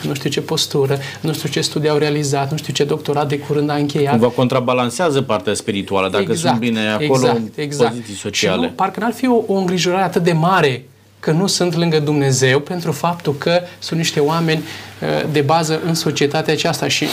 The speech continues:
Speaker 1: asta nu înseamnă că nu trebuie să avem niște oameni de bază în societate pregătiți, școliți, cu doctorate și așa mai departe. Nici pe departe, este exclus acest aspect.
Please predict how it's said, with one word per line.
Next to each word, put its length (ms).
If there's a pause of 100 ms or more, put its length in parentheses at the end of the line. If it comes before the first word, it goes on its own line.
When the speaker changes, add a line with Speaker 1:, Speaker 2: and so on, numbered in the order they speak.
Speaker 1:
asta 160
nu 60
înseamnă 300
că 120
nu 60
trebuie 260
să 120
avem 320
niște 220
oameni 240
de 60
bază 260
în 60
societate 580
pregătiți, 560
școliți, 500
cu 120
doctorate 480
și 120
așa 160
mai 100
departe. 460
Nici 300
pe 100
departe, 360
este 200
exclus 320
acest 260
aspect. 380